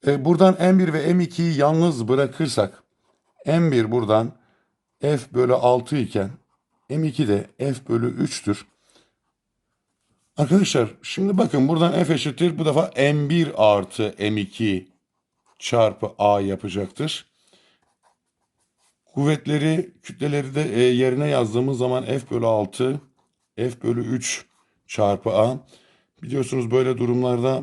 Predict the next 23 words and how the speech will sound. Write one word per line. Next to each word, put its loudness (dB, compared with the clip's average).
payda 0
eşitlemesi -6
yapılır. -6
Burayı 0
bir -2
ile, -2
şurayı -4
iki -8
ile -2
çarparsak -2
üç -6
bölü 0
altı -2
F -6
A -2
olacaktır. -4
Buradan 0
F'ler -2
gittiğinde -2
A 0
eşittir -4
iki -4
çıkacaktır. -8